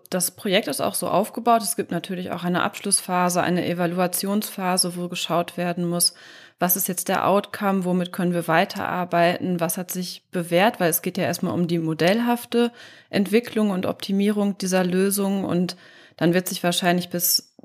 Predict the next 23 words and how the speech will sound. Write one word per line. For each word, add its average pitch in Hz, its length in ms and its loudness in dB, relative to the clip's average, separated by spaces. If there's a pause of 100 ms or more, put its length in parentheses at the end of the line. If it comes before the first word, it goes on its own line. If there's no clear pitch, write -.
Projektende 190 840 2
zeigen, 185 520 2
was 175 160 2
sich 185 160 -4
bewährt 175 420 2
hat 175 140 -6
und 170 220 -4
wie 170 120 -4
wir 170 80 -2
dort 175 240 -2
weitergehen 175 680 0
können 180 260 0
und 170 220 -2 (440)
genau, 208 280 6
dann 165 180 4
muss 175 140 0
das 175 180 -2
kommuniziert 180 840 -2
werden, 190 680 0
so 175 160 0
dass 165 200 -2
es - 140 -2
weiter 165 580 0